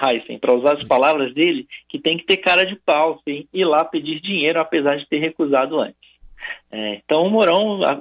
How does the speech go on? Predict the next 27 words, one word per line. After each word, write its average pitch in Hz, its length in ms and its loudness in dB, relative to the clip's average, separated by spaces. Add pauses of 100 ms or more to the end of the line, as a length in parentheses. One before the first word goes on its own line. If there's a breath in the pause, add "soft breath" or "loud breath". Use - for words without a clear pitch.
disse 156 220 -6
que - 140 -6
vai 147 420 2
com 170 80 -8
o 151 40 -18
pires 143 300 -2
na 156 140 2
mão, 139 380 0
que - 120 -8
vai 123 400 0 (360 soft breath)
viajar 123 720 0 (360)
e 104 200 -14
vai 117 160 -2
conversar 120 420 -4
com - 100 -16
os 120 120 -4
países 135 720 -2 (280)
europeus. 127 720 0 (280 loud breath)
Ano 160 240 0
passado 139 440 2
o 170 40 -8
Brasil 151 260 -2
rejeitou 147 720 0 (220)
vinte 139 300 -4
milhões 143 360 -4
de 123 120 -4
dólares 113 560 0